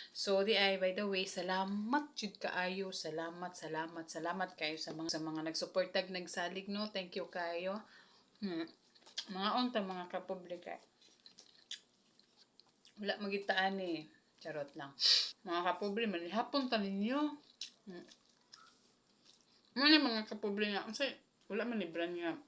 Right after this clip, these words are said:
lechon manok, no? Makita. <laughs> Pero lami kay ilang lechon manok, mga kapobre. Lami gid siya. Lami siyang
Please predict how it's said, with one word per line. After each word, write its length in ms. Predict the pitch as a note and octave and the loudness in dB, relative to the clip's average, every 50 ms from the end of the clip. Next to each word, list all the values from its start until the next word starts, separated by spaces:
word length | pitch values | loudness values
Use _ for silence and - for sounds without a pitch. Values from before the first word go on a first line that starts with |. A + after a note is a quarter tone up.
| _ _ C4 | _ _ -12
lechon 320 | G#3 E3+ - - F3+ F3+ | -10 -8 -6 -6 -6 -4
manok, 320 | F#3 F#3 F#3+ F#3+ F#3+ - | -4 -4 -4 -6 -4 -4
no? 80 | G#3+ A3+ A3+ - _ _ _ _ _ _ _ _ _ - _ _ - - _ _ _ _ _ _ _ _ _ _ _ _ _ _ _ _ - - C#4 G#3+ - - | -6 -6 -6 -10 _ _ _ _ _ _ _ _ _ -20 _ _ -20 -20 _ _ _ _ _ _ _ _ _ _ _ _ _ _ _ _ -10 -6 -2 -2 0 2
Makita. 480 | C4+ C4 - - D#4+ D#4+ - - F4+ - | 2 2 2 0 -4 -2 6 8 8 8
<laughs> 680 | - C4+ C4+ C#4 - - B4 G#4+ - A#4 C5 - - - C5 - _ _ _ _ _ - _ - - - - - - - - - - - - - - | 8 4 -2 -4 -4 -4 -6 -4 0 0 -2 -2 -2 -10 -16 -16 _ _ _ _ _ -20 _ -20 -20 -20 -20 -20 -20 -20 -20 -20 -20 -20 -20 -16 -4
Pero 160 | - F#3 F#3+ | -2 0 2
lami 240 | F3+ F3 A#3 B3 - | 4 4 4 4 6
kay 160 | - G#3+ G3 | 6 6 6
ilang 160 | F#3 F#3+ F#3+ F#3+ | 6 6 4 4
lechon 320 | F#3+ F#3+ - - F#3 F#3 | 2 0 0 -2 -2 0
manok, 320 | F3+ F3 F3+ F#3 F3 - | 0 0 0 -2 -4 -4
mga 240 | F#3+ F3 E3+ F3 E3 | -4 -4 -4 -4 -4
kapobre. 480 | - F3 - - F#3 F3+ E3+ E3+ F#3 F3+ | -6 -8 -6 -6 -8 -8 -6 -6 -6 -2
Lami 320 | E3+ E3+ F#3 G3+ A3+ G3+ | -2 2 4 4 2 2
gid 160 | F#3+ G3 F3+ | -2 -6 -4
siya. 240 | - - - D#3+ C#3 | -4 -4 -2 -4 -4
Lami 240 | C#3+ D3+ E3 F3+ F3+ | -4 -6 -6 -6 -4
siyang 160 | - F3+ E3 | -6 -6 -6